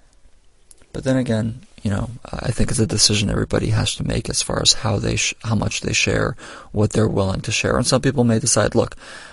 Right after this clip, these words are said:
I enjoy sharing with my community, with my small group, with my big group, whatever it is, and that's the way that I live my life." And look, no judgments at all. Those people are, of course, entitled to do what they want.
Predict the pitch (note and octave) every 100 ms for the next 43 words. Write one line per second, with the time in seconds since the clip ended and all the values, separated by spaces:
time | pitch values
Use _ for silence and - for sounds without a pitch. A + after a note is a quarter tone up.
0 | - - A2 A2+ A2+ B2 A#2 - A2+ A2+
1 | A#2 A2 - A2 - G#2 G2+ G#2 G#2 G2
2 | - G#2+ G2 G#2+ - A2+ A2 G#2 G#2+ G2+
3 | - - - - G#2 - - G2+ G#2+ A2
4 | G2 A#1 - - - - - - A2+ G#2+
5 | A2 - - A1 G2+ - G2+ - - -
6 | A2 - - - A1+ - - - - -
7 | - D3 C#3 A2+ - - - _ - A2+
8 | A#2 - A2 G#2+ G2 G2 - - - -
9 | - - - _ - - - - - A2
10 | - - G#2+ G2+ - - - - - -
11 | G#2+ G#2+ - - G2+ G2+ - A2 G2 G#2
12 | - - - - - - - -